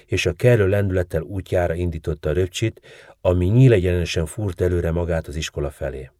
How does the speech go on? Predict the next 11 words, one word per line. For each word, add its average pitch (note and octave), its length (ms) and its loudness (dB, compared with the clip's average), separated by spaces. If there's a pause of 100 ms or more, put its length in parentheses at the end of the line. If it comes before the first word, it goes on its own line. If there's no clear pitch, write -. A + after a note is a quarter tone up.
(1200)
Lágyan G2+ 380 4
ereszkedett, G#2+ 560 2
és F2 160 -4
a F2+ 40 0
sárga G2+ 400 0
épület G2 440 -2
fölé F2 320 0
érve F#2 300 0
balra F2+ 340 2
billentette D#2+ 560 -4
szárnyát. C#2+ 680 -10